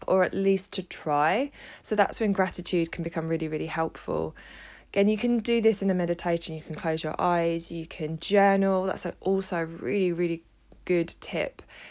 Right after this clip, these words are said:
is you can sit and just write three things that you're just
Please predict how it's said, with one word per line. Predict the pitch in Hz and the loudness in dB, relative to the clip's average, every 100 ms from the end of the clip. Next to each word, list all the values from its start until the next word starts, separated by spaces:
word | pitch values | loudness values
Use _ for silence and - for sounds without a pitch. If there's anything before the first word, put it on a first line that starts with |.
| - | -8
is | 185 175 | -6 -4
you | |
can | 175 185 | -4 -2
sit | 175 - 185 - | 0 4 2 2
and | 180 | -2
just | 180 196 | -4 -2
write | 202 185 - | -2 -4 -4
three | 220 254 | -4 -2
things | 247 220 175 170 | 0 0 0 -2
that | - | -4
you're | - | -4
just | 165 170 - | -6 -6 -8